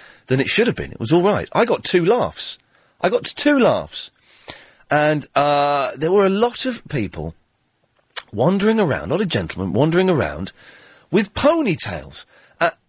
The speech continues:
and it, ki-, I kind of thought, "Hang on, this is two thousand and six. What the hell are you doing that for?"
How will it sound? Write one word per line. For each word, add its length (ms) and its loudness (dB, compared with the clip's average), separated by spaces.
and 80 0
it, 100 0
ki-, 120 -4
I 60 2
kind 160 2
of 80 2
thought, 120 4
"Hang 120 2
on, 100 2
this 160 -2
is 80 -4
two 260 0
thousand 420 0
and 120 0
six. 760 0
What 200 2
the 100 4
hell 240 2
are 40 4
you 140 -2
doing 340 2
that 240 2
for?" 140 -2